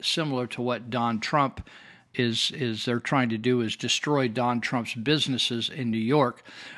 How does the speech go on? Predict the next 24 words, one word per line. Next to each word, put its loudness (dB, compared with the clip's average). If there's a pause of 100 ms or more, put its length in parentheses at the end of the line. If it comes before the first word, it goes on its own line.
Randy's 4
been 2
posting 0
on 0
Facebook. 0
He's -2
vocal 2
on 0
Facebook. 0 (640)
And 0
he 0
says, 2
"When 4
the 2
state 2
of -4
California 4
keeps 2
you 6
from 0
building, 2 (480)
creating, 4
and 0
working, 4